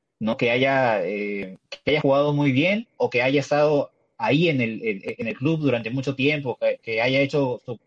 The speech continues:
toda su carrera o prácticamente toda su carrera, pero que desafortunadamente le tocó una, una mala época, ¿no? Por ejemplo, si hablamos de otros equipos, de, de repente, yo, eh, he escuchado a varios hinchas de, de, de Muni que consideran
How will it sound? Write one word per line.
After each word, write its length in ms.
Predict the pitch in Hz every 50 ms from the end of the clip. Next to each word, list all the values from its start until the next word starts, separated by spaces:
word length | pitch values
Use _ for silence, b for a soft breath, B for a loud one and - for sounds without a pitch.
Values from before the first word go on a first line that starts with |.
| _ _ _
toda 240 | - 151 160 151 147
su 60 | -
carrera 260 | 135 123 151 147 131
o 40 | 117
prácticamente 520 | 127 147 147 165 151 131 135 147 139 143
toda 180 | 135 147 151 147
su 80 | 165 151
carrera, 400 | - 123 135 135 135 156 202 - _ _ _ _ _ _
pero 220 | - 165 143 147 139
que 340 | 143 131 135 131 131 - _ _ _ _ _ - - 127 135 143 151 143 170
desafortunadamente 880 | 143 160 143 156 147 165 185 180 180 180 185 190 175 170 - 190 185
le 80 | 180 -
tocó 420 | - 135 131 165 160 170 165 165
una, 540 | 160 165 160 160 156 156 143 135 127 117 107 104 101 _ _ _ _ -
una 220 | 175 156 156 151
mala 220 | 151 156 170 - 196
época, 320 | - - - - - - _ _ _ _ _ _ _ -
¿no? 260 | 123 131 143 165 - -
Por 120 | 135 127
ejemplo, 520 | 120 123 160 156 143 151 165 165 175 - - 127 -
si 120 | 123 - 139
hablamos 260 | 131 139 147 170 156
de 60 | 147
otros 160 | 151 151 - 147
equipos, 480 | 131 143 143 135 143 156 165 165 - -
de, 240 | 123 117 113 110 98
de 80 | - 113
repente, 500 | 110 117 143 139 131 127 131 165 - _ _ _ _ _ -
yo, 380 | 127 131 156 170 185 180 - _ _ -
eh, 280 | 135 123 123 123 - -
he 40 | 143
escuchado 440 | 139 - 156 143 - 160 156 160 165
a 40 | 160
varios 180 | 151 156 160
hinchas 280 | 175 165 160 180 175 160
de, 260 | 139 120 110 85 - _ _ -
de, 120 | - - _
de 120 | - 123 127
Muni 280 | 139 151 160 165 151
que 100 | 143 139
consideran 640 | - 120 117 117 - 120 127 135 147 147 151 151 -